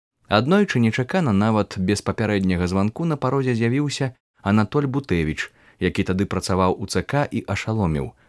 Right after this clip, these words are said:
«Трэба ехаць у Маскву. Во білеты, праз тры гадзіны будзе машына. І ў аэрапорт. Паедзеце ў Амерыку з Гарбачовым». Тое было дзіўнавата. У Амерыку я яшчэ не ездзіў. Але навошта з Гарбачовым?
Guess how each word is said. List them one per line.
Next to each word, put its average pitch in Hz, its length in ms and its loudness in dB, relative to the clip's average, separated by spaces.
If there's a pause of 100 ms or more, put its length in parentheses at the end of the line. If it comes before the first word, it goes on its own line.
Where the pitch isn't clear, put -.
(240)
«Трэба 107 320 2
ехаць 101 320 0
у 82 80 -2
Маскву. - 400 -6 (320)
Во 104 160 4
білеты, 104 480 2 (320)
праз 98 160 2
тры 98 240 0
гадзіны 127 340 2
будзе 104 300 0
машына. 78 480 -2 (220)
І 123 180 4
ў 104 320 0
аэрапорт. 82 480 -2 (460)
Паедзеце 135 440 0
ў 104 120 4
Амерыку 101 500 2 (180)
з 85 120 -4
Гарбачовым». 80 640 -4 (640)
Тое 95 200 4
было 98 240 4
дзіўнавата. 92 640 0 (320)
У 87 120 2
Амерыку 87 520 2
я 85 120 2
яшчэ 95 400 0
не 98 120 2
ездзіў. 82 480 -2 (440)
Але 95 200 4
навошта 131 440 2
з 123 40 -4
Гарбачовым? 113 680 -2